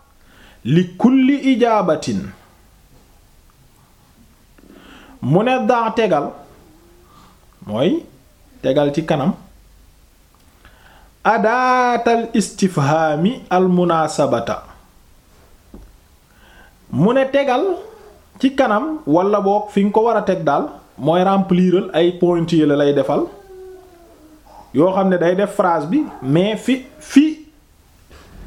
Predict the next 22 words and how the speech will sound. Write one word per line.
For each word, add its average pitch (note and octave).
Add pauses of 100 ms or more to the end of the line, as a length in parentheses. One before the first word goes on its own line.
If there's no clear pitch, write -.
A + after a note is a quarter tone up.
(1160)
outil G#3
d'interrogation G3+
bi D3
mooy G3
comme E3+
est-ce F3+
que F#3
bu F3
doon E3+
ci G3+
français, F#3 (1800)
yooyu A3
fi B3+
mu D4
war C#4+
a C4+
nekk, B3 (1500)
yooyu F#3+
day F#3+
fay F#3+
def F#3
ay F3